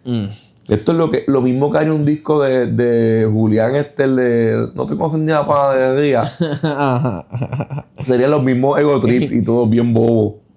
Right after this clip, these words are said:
Speaker 1: Cabrón, cuando en el verso escuché cuando dice algo de Y two K, qué sé yo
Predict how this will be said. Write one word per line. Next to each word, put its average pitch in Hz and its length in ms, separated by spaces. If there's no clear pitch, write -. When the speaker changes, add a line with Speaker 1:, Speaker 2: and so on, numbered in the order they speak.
Speaker 1:
Cabrón, 135 360
cuando 143 280
en 131 80
el 127 140
verso 156 760
escuché 131 500
cuando 151 360
dice 143 240
algo 139 220
de 143 100
Y - 40
two 135 200
K, 127 80
qué 123 120
sé 139 120
yo 135 240